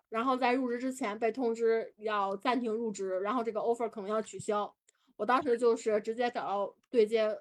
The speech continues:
通知我的人，我说，“呃，取消的话可以，但是你要赔偿我，offer 是具有法律效力的，因为我已经之前，在之前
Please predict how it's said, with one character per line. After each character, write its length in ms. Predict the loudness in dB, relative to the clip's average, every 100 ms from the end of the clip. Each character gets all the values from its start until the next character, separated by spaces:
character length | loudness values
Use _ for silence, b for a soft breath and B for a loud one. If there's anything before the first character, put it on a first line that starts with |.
| -12 _
通 200 | -6 2
知 80 | 4
我 140 | 4
的 100 | 2
人， 140 | -8
我 80 | -10
说 320 | -6 -4 -4 -6 _ -20 -16
，“呃， 200 | -10 -8
取 160 | -8 -2
消 160 | 0
的 60 | 2
话 300 | 2 2 -2 -6
可 200 | 0 0
以， 200 | 0 -2
但 160 | -2 -2
是 220 | -2 -2
你 180 | -4 -8
要 340 | -6 -6 -8 _ _
赔 160 | -4 -2
偿 240 | 0 0
我， 140 | 0 0
offer 320 | 2 0 0
是 100 | -4
具 100 | 0
有 200 | 2 2 0
法 180 | -2
律 80 | 0
效 220 | 2 2
力 140 | 2 0
的， 140 | -4
因 140 | -2 -2
为 60 |
我 220 | 2 2
已 120 | 2 0
经 180 | -4
之 140 | -4 -4
前， 160 | -2
在 100 | 0
之 140 | -2 -2
前 160 | -4